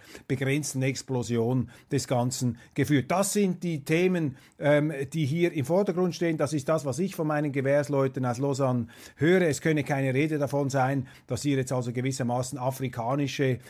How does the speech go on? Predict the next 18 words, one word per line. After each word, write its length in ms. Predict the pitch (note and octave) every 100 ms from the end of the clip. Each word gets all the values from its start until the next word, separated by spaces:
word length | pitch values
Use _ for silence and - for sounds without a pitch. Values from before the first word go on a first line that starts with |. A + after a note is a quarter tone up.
| -
Zustände 600 | - F3+ F3+ D#3+ D3+ C#3
oder 140 | B2+ G#2+
Banlieue-Zustände 1200 | C3 D#3+ D#3+ D#3 D3+ D#3+ D#3 - C#3 C#3+ C#3+ B2
ausgebrochen 760 | D3 D#3+ D3+ C#3 D3 C3+ C#3
seien. 280 | C3+ C3+ D#3+
Das 140 | C#3+ -
sei 180 | C3
massiv 380 | C3 A#2 C#3+ C3+
übertrieben. 560 | C3 A#2+ G#2+ D#3 E3+ C#3
Man 120 | B2+
geht 220 | C3+ C3
auch 120 | B2+
davon 300 | - A#2+ A#2+
aus, 320 | A#2+ B2+ C#3 - - -
dass 220 | C3 B2+
sich 160 | C3+
die 120 | - A#2+
Lage, 440 | A2 C3 C#3